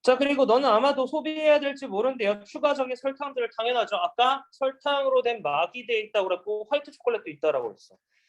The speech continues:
설탕은 이렇게 되는데 근데 너는 뭐 하게 되는 거야? 그걸 처먹으면서 쓰레기를 만든다, 안 만든다? 안 만드는 거잖아.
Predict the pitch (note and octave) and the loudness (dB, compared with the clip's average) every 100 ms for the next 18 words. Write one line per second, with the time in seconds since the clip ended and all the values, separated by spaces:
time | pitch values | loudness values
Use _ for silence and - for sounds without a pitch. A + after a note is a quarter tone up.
0 | _ A#3+ A#3 - B3 A#3 A#3 F3+ E3 G#3+ | _ -2 -2 0 0 2 0 2 0 0
1 | G3+ D#3 C3+ C3+ G3+ G3 - F3+ F#3+ C3+ | -2 -4 -4 -2 0 0 -4 -4 -2 0
2 | C#3+ D#3+ B2+ E3+ G3+ F3+ A#2+ G#2 C3+ - | 0 0 0 0 -2 -8 -12 -10 -10 -10
3 | C#3+ - B3 A#3 G3 D3 C3+ - B3 A#3+ | -14 -6 -2 -2 -2 -10 -16 -8 0 2
4 | A3+ G3 A2+ D3 D3 G#2+ G#2 F#2+ G2 F3+ | 2 0 0 0 0 0 -2 -8 -2 -2
5 | B2 C#3+ F3 C3+ G2 - - F#3 G3 | 0 -2 0 -4 -10 -16 0 0 0